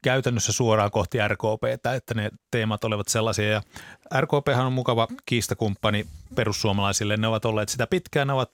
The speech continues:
samassa hallituksessa, mutta niin kuin perussuomalaiset laskee, että siitä on saatavissa pikkasen tukea omalle kannatukselle. En,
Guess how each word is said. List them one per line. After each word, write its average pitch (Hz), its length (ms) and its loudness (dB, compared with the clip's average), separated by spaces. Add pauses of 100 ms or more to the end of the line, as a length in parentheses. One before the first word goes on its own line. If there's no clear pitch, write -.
(120)
samassa 120 380 0
hallituksessa, 110 640 0
mutta 101 260 -2
niin 104 180 -2
kuin 104 120 -4
perussuomalaiset 131 600 0
laskee, 117 340 0
että - 140 -6
siitä 110 300 -2
on 98 80 -2
saatavissa 104 520 -2
pikkasen 104 380 -4
tukea 98 360 -2 (460)
omalle 107 420 0 (500)
kannatukselle. 107 720 0 (800)
En, 156 260 2